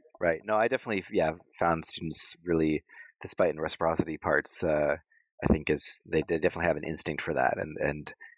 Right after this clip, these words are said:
helping them understand how that can s-, be folded back into the game theory kind of framework, um,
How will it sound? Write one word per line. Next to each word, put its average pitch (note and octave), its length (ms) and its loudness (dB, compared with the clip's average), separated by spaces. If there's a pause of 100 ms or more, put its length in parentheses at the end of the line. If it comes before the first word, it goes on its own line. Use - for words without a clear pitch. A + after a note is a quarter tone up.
(120)
helping E2 220 4
them D#2+ 120 0
understand D#2 380 0
how E2 140 2
that E2 200 2
can - 120 -10
s-, - 120 -2 (140)
be D2+ 340 0 (520)
folded D#2+ 340 -2
back D#2 240 4
into E2 300 0
the C#2+ 420 2 (380)
game D#2+ 200 -2
theory D#2+ 460 2
kind D#2 140 0
of C#2+ 80 -8
framework, D2 560 0 (200)
um, C#2+ 380 0